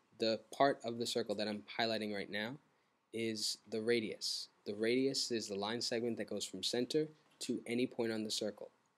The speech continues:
I can draw another radius right here, or another radius right there.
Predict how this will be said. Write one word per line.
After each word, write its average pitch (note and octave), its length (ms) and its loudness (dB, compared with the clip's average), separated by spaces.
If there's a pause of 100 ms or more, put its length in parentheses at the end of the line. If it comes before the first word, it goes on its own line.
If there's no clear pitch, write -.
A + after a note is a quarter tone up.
I - 60 -16
can G#2+ 100 -6
draw G#2 160 -2
another G2+ 300 -4
radius G2+ 400 -4
right G2+ 120 -6
here, G2+ 300 -8 (880)
or G#2+ 80 -12
another G#2 220 -6
radius G2 360 -4
right F#2 240 -8
there. F#2+ 200 -6